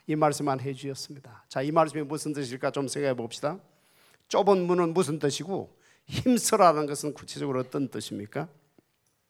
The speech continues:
주님은 이것을 어느 집 주인의 집 대문으로 비유하여 또 들려주십니다. 집주인이 대문을 활짝 열어놓고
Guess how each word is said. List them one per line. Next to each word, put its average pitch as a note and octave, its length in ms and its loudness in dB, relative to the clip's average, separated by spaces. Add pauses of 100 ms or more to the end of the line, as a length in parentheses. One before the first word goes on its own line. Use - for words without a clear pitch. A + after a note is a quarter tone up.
(880)
주님은 F#3+ 320 2
이것을 D#3 600 4 (1300)
어느 E3 260 4
집 D3 220 0 (680)
주인의 D3+ 440 4 (320)
집 - 440 -6
대문으로 G#3+ 720 2
비유하여 F3 560 2
또 D3 340 2
들려주십니다. C3+ 1000 -2 (1000)
집주인이 F3 640 2 (800)
대문을 E3 340 2
활짝 - 1040 -2
열어놓고 E3+ 880 6